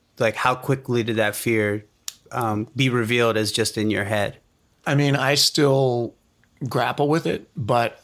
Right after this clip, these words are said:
Speaker 2: um,
Speaker 1: Because it's the validation thing, right? Like, we're doing this and we're sitting here, but somewhere, and myself as well, like, we're hoping,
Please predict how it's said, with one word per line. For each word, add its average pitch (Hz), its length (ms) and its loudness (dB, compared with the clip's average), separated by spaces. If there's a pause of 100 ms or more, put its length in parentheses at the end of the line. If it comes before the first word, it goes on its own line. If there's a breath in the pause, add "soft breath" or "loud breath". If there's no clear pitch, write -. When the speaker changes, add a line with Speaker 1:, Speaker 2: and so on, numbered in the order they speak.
Speaker 2:
um, 123 720 0
Speaker 1:
Because 185 260 2
it's 175 160 0
the 147 140 2
validation 117 760 0
thing, 95 220 -6
right? 113 320 -4 (420 soft breath)
Like, 139 140 -4
we're 147 100 6
doing 165 380 6
this 120 240 0
and 127 100 2
we're 120 80 2
sitting 135 460 2
here, 107 280 -4 (540 soft breath)
but 127 140 -4
somewhere, 156 500 4
and 127 280 2
myself 135 460 0
as 131 140 2
well, 131 400 4
like, 123 280 -2 (380)
we're 135 200 4
hoping, 120 680 0